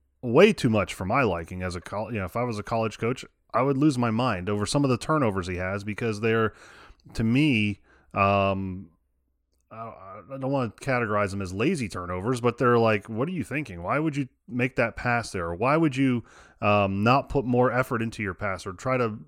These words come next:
meet the ball as it's being passed to you in order to s-, stop it from being stolen?" I th-, I feel like there are some, he has to play. So what I'm getting at is he has to play because of the potential that he brings. But there are some stuff where you're like,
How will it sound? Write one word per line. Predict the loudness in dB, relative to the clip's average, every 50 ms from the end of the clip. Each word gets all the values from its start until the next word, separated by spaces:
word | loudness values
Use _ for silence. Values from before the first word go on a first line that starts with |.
| -16 -18 -18 -18 _ _ _
meet | 2 2 2 2 0
the | 0
ball | 2 4 4 6 6 6 6
as | 4 2
it's | 0 -6 -2
being | -2 -2 -2 -2
passed | -4 -2 -2 -2 -2 -2 -4 -8 -6
to | -4 -2
you | -2 0 0 -2 -2
in | -2 -2
order | 0 0 0 0 -2
to | -2
s-, | -2 -4 -8 -14 _ _ _ _ _
stop | -20 -2 0 0 0 0 -2
it | -8 -8
from | -6 -4 -4
being | -4 -4 -4
stolen?" | -6 -2 -2 -2 -2 -2 -4 -8 -12 -16 -20 -20 -20 -20 -20 -20 -20 -20 -20 _ _ _ _ -18 _ 2
I | 4 4
th-, | 4 4 0 2 2
I | 2
feel | 2 0 2 4 4 6
like | 4 4 2 -2
there | 0 4 4
are | 4 4
some, | 2 0 -4 -4 -4 -6 -12 _ _ _ _ _ _
he | 0 4 6
has | 6 6 6 2 0
to | -4
play. | 0 2 2 2 2 -2
So | -2 0 0 0 2
what | 2 0 0
I'm | 2
getting | 0 0 0 0
at | -2
is | -4 -4 0
he | 0 0
has | 0 0 -2
to | -8 -8
play | -4 -2 -2 -2 -4 -6 -10 -18 -20 -20 -20 _ _ _ _ _
because | -2 -2 -2 4 6 6 6 6 6
of | 4
the | 4 4 2
potential | 2 2 0 0 2 0 0 0 0 0 0
that | 2 2
he | 0 0
brings. | 0 0 0 0 0 -4 -6 -6
But | 2 2 2 2 4
there | 4 4
are | 4
some | 2 0 -6 -6
stuff | -2 0 0 0 0 0
where | -2 0
you're | 0 0
like, | -2 -4 -6